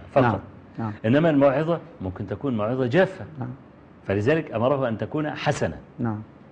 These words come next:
Speaker 1: قال صلى الله عليه وسلم: "أيها الناس إن منكم منفرين بالقول والفعل". تمام؟ فيبقى أنا إذن الموعظة ممكن أنا وأنا أقف على المنبر، ودي بتحصل لي وبتحصل لك وبتحصل لأي واحد بيرقى المنبر،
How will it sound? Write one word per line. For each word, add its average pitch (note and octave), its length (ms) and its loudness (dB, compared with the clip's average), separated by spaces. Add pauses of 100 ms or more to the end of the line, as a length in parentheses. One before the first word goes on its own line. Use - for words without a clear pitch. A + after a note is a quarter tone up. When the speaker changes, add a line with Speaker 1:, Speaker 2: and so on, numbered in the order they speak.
(160)
Speaker 1:
قال A#2 240 2
صلى G#2 220 -2
الله A2 120 2
عليه G#2 100 2
وسلم: B2 280 -6
"أيها G2 240 -4
الناس D3 440 0 (420)
إن G#2 220 0
منكم C#3+ 380 2
منفرين D#3+ 680 4 (460)
بالقول A#2 380 4
والفعل". D3+ 420 4 (680)
تمام؟ D#3 280 2 (420)
فيبقى B2+ 240 2
أنا E3+ 160 2
إذن D3+ 260 0
الموعظة A#2+ 600 2 (360)
ممكن C#3 380 2
أنا A#2 400 -2 (140)
وأنا G#2+ 360 -2 (360)
أقف A2+ 200 -6
على F2+ 120 -4
المنبر، G2+ 320 0
ودي A#2 320 -2
بتحصل G2+ 500 -4
لي G#2 80 -2
وبتحصل G2 500 -6
لك A2 100 -6
وبتحصل G2+ 380 -12
لأي G#2 160 -4
واحد G2+ 240 -2 (360)
بيرقى C3 280 0
المنبر، A2 280 -2